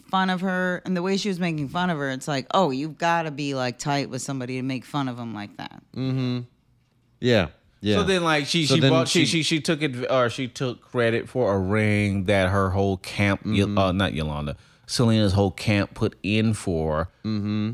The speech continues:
Speaker 3: Yolanda
Speaker 2: And
Speaker 3: gave that ring as if it was, this is the
Speaker 2: Hers.
Speaker 3: movie. Yolanda gave her that ring, like, "Oh, this was all me, bitch. Look at me, I got so much
Speaker 2: Mm-hmm.
Speaker 3: money."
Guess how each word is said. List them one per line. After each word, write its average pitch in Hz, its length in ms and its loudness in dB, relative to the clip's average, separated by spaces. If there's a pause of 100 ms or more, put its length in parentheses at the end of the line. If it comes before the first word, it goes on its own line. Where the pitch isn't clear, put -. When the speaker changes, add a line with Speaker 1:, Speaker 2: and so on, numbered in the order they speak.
Speaker 3:
Yolanda 113 720 0
Speaker 2:
And 107 120 2
Speaker 3:
gave 120 220 0
that 131 180 0
ring 120 380 0
as 113 220 -2
if 127 220 0
it 131 140 -4
was, 110 460 -4
this 98 120 -6
is - 40 -10
the 117 60 -2
Speaker 2:
Hers. 110 180 0
Speaker 3:
movie. 170 640 2 (440)
Yolanda 120 440 0
gave 120 380 2
her 135 160 2
that 120 200 0
ring, 117 400 0
like, 107 320 -2
"Oh, 202 180 2
this 226 200 0
was 151 120 0
all 180 260 2
me, 233 220 2
bitch. 208 440 0
Look 202 180 2
at 208 100 2
me, 208 160 0
I 190 80 2
got 190 160 0
so - 100 -2
much 190 180 4
Speaker 2:
Mm-hmm. - 60 2
Speaker 3:
money." 185 360 2